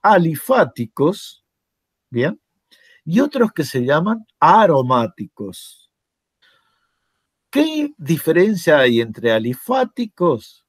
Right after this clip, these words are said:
y aromáticos? Es una cuestión histórica. La vamos a decir rápido.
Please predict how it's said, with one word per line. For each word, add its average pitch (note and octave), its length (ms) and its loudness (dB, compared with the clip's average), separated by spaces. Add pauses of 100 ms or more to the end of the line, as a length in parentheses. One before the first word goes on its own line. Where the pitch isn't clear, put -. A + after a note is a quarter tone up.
y C3 180 -4
aromáticos? G#2+ 920 -6 (920)
Es C4 120 6
una C4+ 240 2
cuestión E3+ 340 0
histórica. - 800 -12 (360)
La D3 120 0
vamos A3 380 0
a D#3+ 100 -4
decir D3 320 -4
rápido. - 380 -8